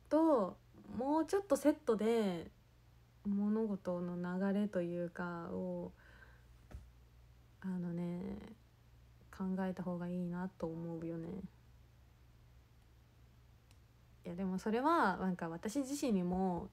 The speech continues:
言えます。なんかね、私も結構行き当たりばったりなところあるし、もうなんなら、<laughs> あの、すっぽかしてしまったこととかも、<laughs> あの、何回もあるので、もうわ-、これはもう自分、自分に対して言ってるからね、もう、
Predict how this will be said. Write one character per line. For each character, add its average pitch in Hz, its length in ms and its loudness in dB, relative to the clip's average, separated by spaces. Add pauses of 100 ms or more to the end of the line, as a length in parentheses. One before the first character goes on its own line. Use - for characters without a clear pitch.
言 196 100 -2
え 185 80 -4
ま 196 160 0
す。 - 320 -6
な 185 80 -6
ん 175 60 -10
か 170 120 -6
ね、 170 120 -6
私 220 240 -6
も 269 80 -4
結 294 180 -4
構 196 80 0
行 175 120 -2
き 202 80 -2
当 214 80 2
た 226 160 -4
り 226 80 0
ば 233 100 0
っ 240 100 -8
た 233 80 -2
り 214 80 2
な 185 140 0
と 190 80 -8
こ 180 140 -6
ろ 175 80 -4
あ 185 60 0
る 180 100 -2
し、 180 340 -4 (460)
も 190 100 0
う - 40 0
な 190 120 4
ん 220 80 6
な 240 120 6
ら、 277 80 6
<laughs> 277 380 10
あ 302 40 6 (160)
の、 339 120 4 (1160)
す 262 120 -2
っ 233 40 -2
ぽ 294 180 2
か 359 140 10
し 285 220 6
て 349 140 8
し 320 120 8
ま 262 100 8
っ 294 60 8
た 277 120 -2
こ 277 120 4
と 285 100 0
と 277 180 -4
か 240 160 -2
も、 220 180 0 (300)
<laughs> - 260 -6
あ 240 100 -2
の、 208 180 2
何 226 180 0
回 277 180 2
も 226 100 0
あ 208 80 0
る 214 120 -2
の 190 120 -2
で、 180 420 -2
も 196 280 2
う - 20 -2
わ-、 185 120 0 (120)
こ 277 80 0
れ 359 80 6
は 403 80 6
も 349 140 4
う 233 40 4
自 202 160 0
分、 339 260 -2 (360)
自 208 140 -6
分 339 160 6
に 427 140 2
対 453 200 4
し - 100 -4
て 175 260 -2
言 190 100 0
っ - 20 -4
て 196 180 0
る 196 120 -2
か 190 100 -4
ら 170 120 -4
ね、 170 120 -6
も 202 180 -2
う、 - 40 -8